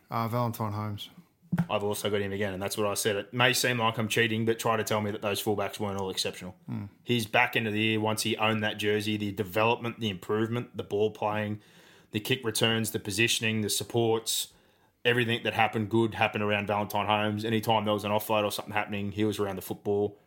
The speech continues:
Speaker 2: The ball playing that wasn't there, like you said about development, he probably hit one of the highest peaks as far as, you know, time developing, like the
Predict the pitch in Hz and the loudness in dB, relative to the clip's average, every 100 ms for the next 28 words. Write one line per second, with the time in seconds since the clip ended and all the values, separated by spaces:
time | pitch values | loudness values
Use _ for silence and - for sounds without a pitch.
0 | _ - 95 120 120 120 110 110 - 110 | _ -12 0 2 2 2 2 0 0 0
1 | 107 98 104 104 98 98 107 101 107 95 | 0 -2 -2 0 -2 -4 -4 -2 -2 -4
2 | 95 98 98 104 196 190 110 117 110 101 | -6 -4 -2 -4 -4 -6 -2 0 0 -4
3 | - _ _ _ _ _ _ 123 110 101 | -10 _ _ _ _ _ _ 2 2 0
4 | 131 117 110 104 110 104 - - 110 95 | 0 2 0 2 4 4 0 2 0 2
5 | 104 - 104 98 - _ _ - 110 101 | -4 0 0 0 -6 _ _ -6 -4 -4
6 | 107 - 107 107 98 98 101 98 98 95 | -6 0 2 2 0 -2 -2 -2 -4 -8
7 | - 98 95 - 104 | -12 -12 -8 -4 -4